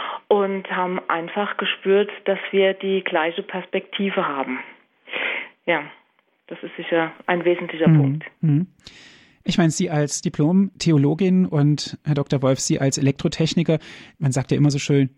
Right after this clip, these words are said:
Speaker 2: Gegensätze ziehen sich an oder stoßen sich auch ab. <laughs> Kann man das darauf auch beziehen?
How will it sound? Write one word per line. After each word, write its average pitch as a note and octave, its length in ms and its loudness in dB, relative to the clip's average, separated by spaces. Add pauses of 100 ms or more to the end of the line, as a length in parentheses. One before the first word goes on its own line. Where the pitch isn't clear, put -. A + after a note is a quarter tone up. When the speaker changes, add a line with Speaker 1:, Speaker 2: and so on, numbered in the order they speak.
(140)
Speaker 2:
Gegensätze D3+ 580 2
ziehen F3 240 2
sich D#3 240 2
an F3 160 6
oder E3 160 2
stoßen D3+ 340 0
sich D#3 220 2
auch D3+ 140 0
ab. - 220 -2 (200)
<laughs> - 240 -8
Kann - 80 -2
man - 100 -2
das D#3 240 -4
darauf D3 260 -2
auch C#3+ 260 -2
beziehen? G3+ 360 0